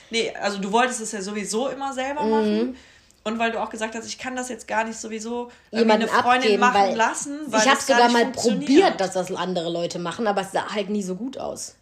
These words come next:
Speaker 2: Ich
Speaker 1: Ja.
Speaker 2: war nie zufrieden damit.
Speaker 1: Ja, okay, du hast ja auch dann einen hohen Anspruch an deinem eigenen Produkt, ne,
Speaker 2: Genau,
Speaker 1: und sagst
Speaker 2: genau.
Speaker 1: so, nee, das soll so sein.
Speaker 2: Ja, und dann hab ich, also wirklich, mir tat das auch so leid, weil die Leute haben am sechsundzwanzigsten zwölften bestellt, aber ich hab ja nicht mit fünfhundert Hüllen gerechnet.
Speaker 1: Ja.
Speaker 2: Und, ähm,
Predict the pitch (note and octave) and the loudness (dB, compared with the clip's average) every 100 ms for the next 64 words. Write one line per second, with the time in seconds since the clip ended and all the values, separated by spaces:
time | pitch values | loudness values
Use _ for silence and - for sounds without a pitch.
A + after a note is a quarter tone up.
0 | - G#3 F#3+ G3+ B3 B3+ G3 - D#4 G3+ | -12 -4 0 2 2 0 -6 -6 -4 -4
1 | E3 E3 A3 C4 A#3 B3 C4 B3+ A#3+ A#3 | -8 -4 -2 2 4 4 2 -2 -4 -4
2 | A#3 A#3 F3 - C#4+ B3+ G#3+ G3 - F#3+ | -6 -6 -6 -6 -6 -6 -6 -4 -6 -6
3 | F#3+ - F#3 A3+ C#4+ - A#3+ A3+ G#3 F#3+ | -10 -12 -10 -10 -6 2 4 6 4 4
4 | G3 F#3+ E3+ D#3+ G#3 G#3 F#3 F#3 F#3 F3+ | 2 0 -2 -4 -8 -10 -8 -8 -8 -6
5 | F3+ A3 F3+ F#3 F#3 G#3 G#3+ G#3+ D3 D3 | 4 6 6 2 0 0 0 -2 -4 -10
6 | - F#3 F3+ F3 E3 G3+ G3+ F#3+ F#3 G3 | -8 -4 -2 -4 -4 -4 -4 -4 -4 -2
7 | G3+ F3 F3 F#3+ A3+ A3+ A#3 A3+ F#3+ F#3+ | -2 -6 -6 2 4 6 4 2 2 0
8 | G3 G3 G3 F#3 E3+ G#3+ A3 C4 A#3+ G#3+ | 0 0 -2 -2 0 -2 -2 -6 0 2
9 | A3 A3 A3 - G3+ G3 G#3+ A3 A3 G3+ | 2 0 -8 -10 -10 -4 2 2 2 -8
10 | G3 G3 A3 A#3 G#3 F#3+ F#3 G3+ G3 F#3+ | -8 -2 2 4 4 2 -2 -2 -2 -2
11 | G3+ G#3 F#3+ - C#4 C4+ C#4+ - - B3+ | -2 -6 -8 -2 2 4 2 -2 0 2
12 | A#3+ A3 F#3 C4 C#4+ A#3+ G3 F3+ F3 D#3 | 2 0 0 2 2 2 0 -2 -2 -4
13 | E3+ E3 - - - - - - A3 A3 | -6 -8 -10 -20 -20 -20 -12 0 2 2
14 | G#3+ - G3+ G3 G3+ F#3 | 0 0 2 2 0 -4